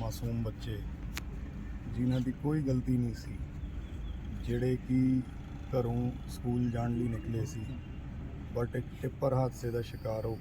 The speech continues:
ਕੇ ਉਹ ਪ੍ਰਮਾਤਮਾ ਕੋਲੇ ਚਲੇ ਗਏ।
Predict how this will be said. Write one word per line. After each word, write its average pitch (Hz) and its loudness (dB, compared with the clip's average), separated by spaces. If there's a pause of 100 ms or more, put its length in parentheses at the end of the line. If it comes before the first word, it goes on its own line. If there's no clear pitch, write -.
ਕੇ - -4 (1300)
ਉਹ 117 -2 (1000)
ਪ੍ਰਮਾਤਮਾ 113 -2
ਕੋਲੇ 110 -2 (560)
ਚਲੇ 107 -2
ਗਏ। 107 -4